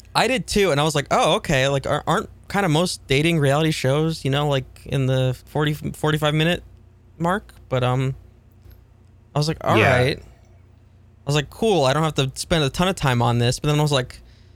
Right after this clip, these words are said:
Speaker 1: "Is there really gonna be anything here if they couldn't fill <laughs> forty-five minutes?" Um, and yeah, I think they <laughs> strugg-, they struggled too.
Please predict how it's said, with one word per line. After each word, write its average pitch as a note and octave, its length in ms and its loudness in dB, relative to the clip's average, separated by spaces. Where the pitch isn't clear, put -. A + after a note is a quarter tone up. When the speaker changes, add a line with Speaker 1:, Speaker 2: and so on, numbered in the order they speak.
Speaker 1:
"Is D3+ 140 0
there D3 100 2
really D#3 320 2
gonna E3+ 180 0
be D3 240 0
anything D3 360 2
here C3 300 0
if E3 100 -4
they B2+ 100 -2
couldn't C#3+ 320 -2
fill C#3 500 0
<laughs> - 0 -
forty-five E3 400 0
minutes?" D#3+ 540 -2
Um, C#3+ 460 2
and D#3 320 0
yeah, D3 340 4
I C3 120 2
think - 240 -2
they D3+ 80 2
<laughs> - 220 -2
strugg-, - 480 -2
they A3 100 2
struggled G3 760 -2
too. F#3 460 0